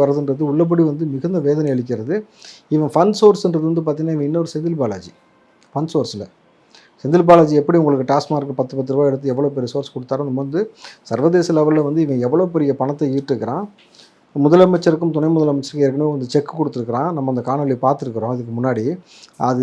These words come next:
அரசாங்கத்துக்காக எந்த நிதியை கொடுத்திருந்தாலும், எதன் மூலமாக ஈட்டப்பட்ட நிதி, சினிமா துறையில இவனுடைய ஆதிக்கம் எந்த அளவுக்கு இருந்துச்சு, இறைவன் மிகப்பெரியவன் ஒரு படம் எடுத்ததா இருக்கட்டும், கிருதி-, கிருத்திகா உதயநிதியை வச்சு அவங்க நடி-, அவங்க ப்ரொடியூஸ்,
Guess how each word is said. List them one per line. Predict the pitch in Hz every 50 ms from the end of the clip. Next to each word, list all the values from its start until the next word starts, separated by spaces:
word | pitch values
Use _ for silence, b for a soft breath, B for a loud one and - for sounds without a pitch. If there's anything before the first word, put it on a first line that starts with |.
| 127 110 110
அரசாங்கத்துக்காக | 131 165 165 190 185 180 180 175 175 165 170 - 175 175 151 175 180 165 139
எந்த | 143 160 175 180 170
நிதியை | 165 170 180 170 165
கொடுத்திருந்தாலும், | 156 147 147 - 139 131 131 143 175 190 170 143
எதன் | 147 175 190 196 196
மூலமாக | 190 190 190 185 180 156 165 160
ஈட்டப்பட்ட | 156 160 165 151 147 135 139 127 127
நிதி, | 123 123 120 131 165 214 214 b b b b b b b - -
சினிமா | 190 226 240 247 233 220 226
துறையில | 202 196 196 190 185
இவனுடைய | 170 160 151 151 147 135 135 160
ஆதிக்கம் | 170 175 170 170 151 135 131
எந்த | 139 156 156
அளவுக்கு | 156 151 147 147 127
இருந்துச்சு, | 123 117 117 - - 139 180 208 - _ b b b b b b _ _ - 147
இறைவன் | 160 180 190 190 180 165 160
மிகப்பெரியவன் | 156 165 170 165 170 165 160 160 160 165 156
ஒரு | 143 127 139
படம் | 135 147 156 151 143
எடுத்ததா | 139 131 135 135 123
இருக்கட்டும், | 120 117 120 123 165 190 196 185 165 143 135 123 117 113 110 110 107 _ _ - _ - 170 160 147
கிருதி-, | - 156 156 139 131 131 127 120 - - - 139 -
கிருத்திகா | - 165 165 170 196 190 185 175
உதயநிதியை | 160 160 156 151 143 143 139
வச்சு | 135 131 - 170 165
அவங்க | 147 143 139 135 135
நடி-, | 135 139 143 - - 135
அவங்க | 143 147 139 139
ப்ரொடியூஸ், | 147 151 156 151